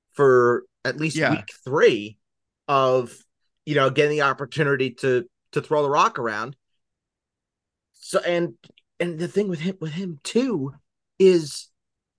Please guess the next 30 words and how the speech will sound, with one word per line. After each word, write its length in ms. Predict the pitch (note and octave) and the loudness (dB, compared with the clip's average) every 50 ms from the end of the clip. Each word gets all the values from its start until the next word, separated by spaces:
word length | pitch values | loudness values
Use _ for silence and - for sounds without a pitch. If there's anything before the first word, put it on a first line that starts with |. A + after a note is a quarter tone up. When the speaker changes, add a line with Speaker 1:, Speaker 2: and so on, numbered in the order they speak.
| _ _ _ _ - | _ _ _ _ -10
Speaker 1:
the 80 | - C#3+ | -8 -4
guy 240 | B2 G3+ F3+ B3 | -2 0 0 0
is 180 | C4+ F3+ F3 D3 | 0 0 -2 -2
just 460 | - D#3 D#3 - - - - - - | -4 -6 -4 -2 -2 -2 -4 -4 -4
so 400 | - G#3 G#3 G#3+ A#3 A3 C#3+ - _ _ | -4 0 2 2 0 0 -2 -8 _ _
good 500 | - D#3+ F#3+ A#3 G3 C3+ G#2 G2 A#2+ B2 _ _ _ _ _ _ _ _ _ _ _ _ - | 4 6 8 8 8 6 2 0 -6 -10 _ _ _ _ _ _ _ _ _ _ _ _ -4
at 220 | E3+ F3 E3+ - - _ _ _ _ _ - | -2 0 -2 -2 -4 _ _ _ _ _ -6
keeping 300 | - A3 - - G3 F3+ | -6 -4 -2 0 0 0
hold 340 | D3+ C#3 F3 G#3 G#3+ G#3 E3+ | 0 4 4 4 4 4 2
of 60 | D#3 | 0
the 80 | D3+ | -2
ball. 340 | C3 - E3+ G3+ G3+ B2 - | 0 2 2 2 2 2 -2
He 180 | - - C3+ D#3 | -4 -8 -10 -8
only 120 | D3 F#3 F3+ | -4 -2 -2
has 140 | F#3 E3+ C3 | -2 -4 -6
one 340 | C3+ B2+ C#3+ D#3+ F#3 A3+ A3+ | -4 0 0 0 0 0 -4
turnover 600 | - - E3+ F3+ E3+ D#3+ C#3+ B2 G#2 A#2 A2+ A2+ | -4 -2 0 2 2 2 0 0 -2 -2 -4 -4
in 100 | A2+ A2+ | -4 -8
three 280 | - - C#3+ D3 C3+ | -10 -8 -8 -6 -2
games. 480 | A2+ B2 A2+ G#2+ F#2+ E2+ F2 F#2 - - _ _ _ _ _ _ _ _ _ _ _ - | 0 0 0 -2 -4 -8 -12 -14 -18 -20 _ _ _ _ _ _ _ _ _ _ _ 0
It 100 | D#3+ E3 | 2 2
was 180 | D#3+ D#3+ C3 | 2 2 0
a 120 | C3 C3 - _ - | -2 -4 -6 _ 0
fumble. 480 | - G3 G3 F3+ - G#2+ F#2 D#2+ B2+ _ _ _ _ _ _ _ _ _ _ _ _ _ _ _ _ _ _ _ _ _ _ _ _ _ _ _ _ _ _ _ _ _ _ _ _ _ _ _ _ | 2 2 2 2 -2 -4 -6 -6 -10 _ _ _ _ _ _ _ _ _ _ _ _ _ _ _ _ _ _ _ _ _ _ _ _ _ _ _ _ _ _ _ _ _ _ _ _ _ _ _ _
He 120 | - E3+ F#3 | 0 2 4
hasn't 160 | G3+ A3 G3 | 4 2 2
thrown 140 | C4 C#4 A#3+ | 2 2 2
a 20 | |
pick 400 | - - - - A3+ A#3+ A#3 - | 0 -2 -4 -4 -4 -4 -4 -4
yet. 260 | B2 F#2+ F2+ G#2 - | -6 -4 -6 -6 -8